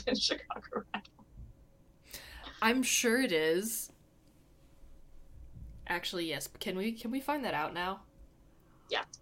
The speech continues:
Speaker 1: Uh, what do you think I'm doing?
Speaker 2: As resident podcast Googler.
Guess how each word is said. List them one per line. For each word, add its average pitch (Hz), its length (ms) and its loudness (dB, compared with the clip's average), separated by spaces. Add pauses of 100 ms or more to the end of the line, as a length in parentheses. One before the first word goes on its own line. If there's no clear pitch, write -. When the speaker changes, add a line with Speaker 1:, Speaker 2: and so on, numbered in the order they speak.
(100)
Speaker 1:
Uh, 202 320 2
what 214 80 -2
do 208 60 4
you 214 60 4
think 208 140 4
I'm 196 60 4
doing? 208 200 0 (840)
Speaker 2:
As 190 200 4
resident 165 440 2
podcast 160 560 0
Googler. 180 580 2